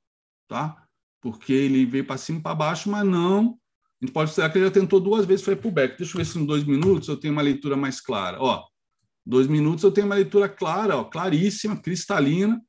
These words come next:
Inclusive que a venda se deu aqui no candle sete nos dois minutos, tá? Venda no candle sete nos dois minutos. E aí, pra quem usa V wap de resistência, né? É aquela história, V wap funciona bem pra cacete em termos de alvos, mas é importante também usar stops curtos,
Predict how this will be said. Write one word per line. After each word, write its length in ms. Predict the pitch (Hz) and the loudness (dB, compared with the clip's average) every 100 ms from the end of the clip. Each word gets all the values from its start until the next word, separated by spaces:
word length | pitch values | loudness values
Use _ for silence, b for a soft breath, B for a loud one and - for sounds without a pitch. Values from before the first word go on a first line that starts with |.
| _ _ _ _ | _ _ _ _
Inclusive 440 | 156 135 160 180 | 0 2 2 0
que 120 | - | 0
a 100 | 180 | 0
venda 400 | 135 139 165 185 | 2 2 2 0
se 160 | - 185 | -2 -4
deu 160 | 156 | -4
aqui 200 | 160 156 | -4 -4
no 140 | 170 180 | -4 -2
candle 240 | 185 190 | 0 0
sete 460 | 214 - 160 160 185 | -2 -4 -4 -6 -8
nos 100 | 165 | -6
dois 200 | 175 165 | -6 -4
minutos, 520 | 202 165 127 - - | -4 -2 -2 -4 -10
tá? 280 | 113 151 156 _ _ _ _ _ _ _ _ - | -6 -6 -8 _ _ _ _ _ _ _ _ -10
Venda 240 | 101 123 | -6 -4
no 80 | 135 | -4
candle 220 | 139 147 | -2 -2
sete 380 | 151 131 131 - | -4 -6 -6 -6
nos 120 | 139 | -4
dois 180 | 147 147 | -4 -4
minutos. 640 | 180 180 110 104 - - _ _ | -4 -4 -4 -6 -18 -20 _ _
E 100 | 127 | -2
aí, 160 | 131 143 | 2 2
pra 120 | 143 | 2
quem 120 | 151 | 0
usa 220 | 147 143 139 | 0 2 2
V 100 | 139 | 2
wap 280 | 127 127 | 2 -2
de 220 | 135 120 123 | -4 -4 -2
resistência, 680 | 131 151 - 165 165 - - | -2 -2 -4 -4 -6 -10 -14
né? 240 | 165 180 226 _ _ _ _ _ _ _ _ _ _ - | -10 -8 -10 _ _ _ _ _ _ _ _ _ _ -10
É 60 | |
aquela 200 | 113 135 | -6 -4
história, 300 | 160 - 120 | -4 -2 0
V 80 | 113 | 2
wap 360 | 123 135 175 - | 4 4 0 -4
funciona 340 | - - 151 | -16 -8 -4
bem 200 | 131 143 | -2 -2
pra 140 | 151 151 | -2 -6
cacete 580 | 156 147 - 131 120 123 | -8 -10 -6 -6 -6 -8
em 40 | |
termos 280 | 120 131 120 | -2 0 0
de 100 | 120 | 0
alvos, 340 | 135 175 131 | -2 -2 -4
mas 240 | 127 127 135 | -4 -2 -2
é 60 | |
importante 600 | 143 156 139 - 143 143 | -2 -2 -4 -2 -2 -2
também 300 | - 156 151 | -4 -4 -2
usar 160 | 170 170 | -2 -6
stops 400 | 160 170 160 - | -6 -10 -10 -12
curtos, 580 | - 190 151 - - | -4 -2 -2 -8 -20